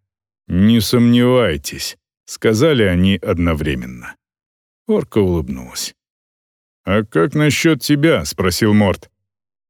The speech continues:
«Когда ты видела Дрекра в последний раз, то стояла на коленях, а он сжимал тебе горло.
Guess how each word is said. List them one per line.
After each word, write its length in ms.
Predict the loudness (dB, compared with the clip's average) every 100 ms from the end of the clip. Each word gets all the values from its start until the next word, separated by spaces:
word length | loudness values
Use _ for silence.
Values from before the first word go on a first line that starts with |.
| _
«Когда 380 | -4 -2 2 0
ты 280 | 0 0 0
видела 480 | 2 0 2 2 2
Дрекра 440 | 2 0 2 -2
в 100 | 0
последний 560 | -2 0 0 2 2 2
раз, 360 | 2 0 -2
то 160 | -2 0
стояла 580 | 0 -2 0 2 2 2
на 140 | 2
коленях, 680 | 0 0 2 0 -2 -2 -2
а 160 | 0
он 300 | 2 2 2
сжимал 560 | 0 -2 0 2 2 0
тебе 260 | 0 0 0
горло. 420 | 2 0 -2 -8